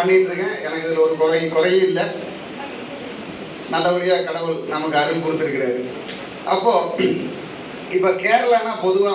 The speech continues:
மாந்தி, மாந்தி, மாந்தி அப்படின்னு கேரளாவில இருந்து எடுத்த விஷயம் இப்பதான் இந்த ஒரு பத்து,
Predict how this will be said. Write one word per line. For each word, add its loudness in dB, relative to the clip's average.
மாந்தி, -2
மாந்தி, 0
மாந்தி 0
அப்படின்னு 2
கேரளாவில 4
இருந்து 2
எடுத்த 0
விஷயம் 0
இப்பதான் 2
இந்த 4
ஒரு 2
பத்து, 0